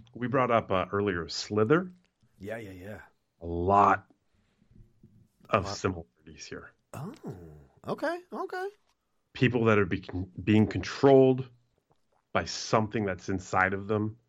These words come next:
Speaker 2: Mm.
Speaker 1: And it's, and there's an aspect that was thrown into this episode where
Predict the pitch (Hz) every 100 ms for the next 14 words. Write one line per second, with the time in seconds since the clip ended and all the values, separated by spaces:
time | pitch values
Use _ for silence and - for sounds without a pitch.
0 | _ _ 127 147 156 147 104 82 _ _
1 | _ _ _ 98 98 95 - - - -
2 | _ _ _ _ _ 127 113 101 101 107
3 | 131 - 151 120 113 110 98 - - 107
4 | 120 120 113 123 135 - 90 98 104 98
5 | - 139 135 131 98 87 85 85